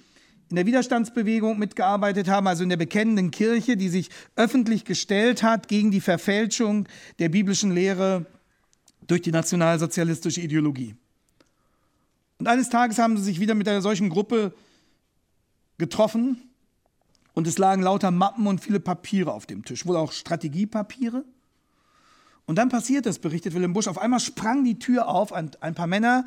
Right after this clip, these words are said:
erschienen und schrien, „Geheime Staatspolizei, alle aufstehen, an die Wand stellen, alle Papiere und Mappen liegen lassen.“ Und Wilhelm Busch schreibt, es gab keine Chance mehr, irgendwie einzugreifen, irgendwelche Informationen beiseite zu schieben. Da hätte manch einer gern noch dies oder jenes versteckt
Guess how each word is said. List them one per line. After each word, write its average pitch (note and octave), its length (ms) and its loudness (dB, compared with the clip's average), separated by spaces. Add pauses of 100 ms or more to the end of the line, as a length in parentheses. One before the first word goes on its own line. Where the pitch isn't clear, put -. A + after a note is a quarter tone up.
(180)
erschienen A#3 360 2
und G#3 140 -2
schrien, B3 420 2
„Geheime C#4 360 6
Staatspolizei, C4+ 880 4
alle D4 180 6
aufstehen, D4+ 520 4 (160)
an A#3 120 8
die A#3 100 6
Wand C4 240 4
stellen, D4+ 480 6 (320)
alle D4+ 220 8
Papiere C4 460 2
und B3+ 100 0
Mappen A3+ 260 0
liegen F#3+ 240 2
lassen.“ B2 380 -6 (1160)
Und E3 100 -4
Wilhelm A3+ 160 2
Busch B3+ 140 0
schreibt, - 260 -2
es G3 80 -6
gab A3 180 0
keine A3+ 200 0
Chance A#3 380 -2
mehr, E3 140 -6
irgendwie F#3 300 -2
einzugreifen, F3+ 720 -2
irgendwelche G3 400 -4
Informationen E3+ 760 -4
beiseite D3 480 -4
zu - 160 -12
schieben. A#2 460 -12 (1200)
Da D#3+ 80 -2
hätte F3+ 160 0
manch G3+ 320 -2
einer G3+ 260 0
gern F#3 300 0
noch F3 140 -4
dies F#3+ 340 -6
oder E3+ 140 -6
jenes E3+ 360 -4
versteckt - 720 -8